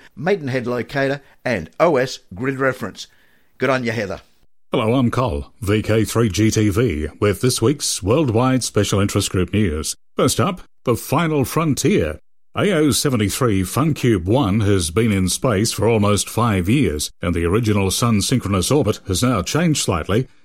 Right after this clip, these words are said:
Speaker 2: such that the spacecraft will no longer be in eclipse for thirty-five minutes every orbit. The eclipse period has already reduced and will again become zero on September eight.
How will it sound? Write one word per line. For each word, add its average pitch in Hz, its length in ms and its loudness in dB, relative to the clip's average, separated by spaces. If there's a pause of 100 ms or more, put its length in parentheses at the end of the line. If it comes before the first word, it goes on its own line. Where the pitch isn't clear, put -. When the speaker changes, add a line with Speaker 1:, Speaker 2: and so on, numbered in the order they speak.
Speaker 2:
such - 380 -2
that 139 120 0
the 123 120 0
spacecraft 117 640 0
will 101 160 2
no 113 200 2
longer 107 380 2
be 113 180 2
in 98 80 2
eclipse 90 420 0
for - 120 -4
thirty-five 98 560 0
minutes 120 380 0
every 98 260 0
orbit. 98 380 0 (380)
The 92 100 2
eclipse 151 340 0
period 120 400 0
has 110 320 0
already 120 560 0
reduced 85 560 -2 (180)
and 87 240 0
will 107 140 2
again 135 380 2
become 113 360 0
zero 110 520 2
on 113 160 2
September 110 500 0
eight. 131 240 -2